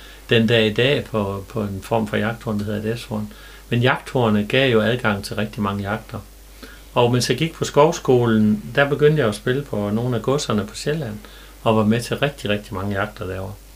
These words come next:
Og betalingen for jagterne, det var jo slyngeljagter, som man kalder det. Og det er jo betalingsjagter dengang, hvor der kommer gæster til, for eksempel på Krusesminde, eller Holsteinborg Gods, eller Vennerslund. Jeg husker et år på Vennerslund, der blev der skudt otte hundrede fireogtres fasaner.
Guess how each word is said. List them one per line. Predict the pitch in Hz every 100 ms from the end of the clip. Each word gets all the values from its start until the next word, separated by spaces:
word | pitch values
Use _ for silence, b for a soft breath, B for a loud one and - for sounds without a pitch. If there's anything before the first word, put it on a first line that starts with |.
| b b b b
Og | 110
betalingen | 120 - 190 165 117 107
for | 107
jagterne, | 110 127 - 107 104
det | 113
var | 113
jo | 98
slyngeljagter, | - 131 113 90 90 -
som | - 98
man | 92
kalder | 101 98 92
det. | 95 - b b b b -
Og |
det | 131
er |
jo | 165
betalingsjagter | - 196 151 139 107 104 104
dengang, | 117 113 117 120
hvor | 107 104 - 90 B B B -
der | 107
kommer | 117 104 101
gæster | 131 135 -
til, | 101 - 101 101 92 90
for | 101
eksempel | 107 113 101
på | 98
Krusesminde, | - 113 104 104 - 113 120 127
eller | 104 98
Holsteinborg | 107 123 - 98 101 98 95
Gods, | 95 104 104
eller | - 98
Vennerslund. | 98 95 95 104 113 123 B B B B B
Jeg | 123
husker | 131 -
et | 120
år | 127
på | 110
Vennerslund, | 107 104 98 - 123 127
der | 113
blev | 110
der | 104
skudt | - 120 113
otte | 113 117
hundrede | 110 104
fireogtres | 110 110 113 107
fasaner. | - 110 - 123 113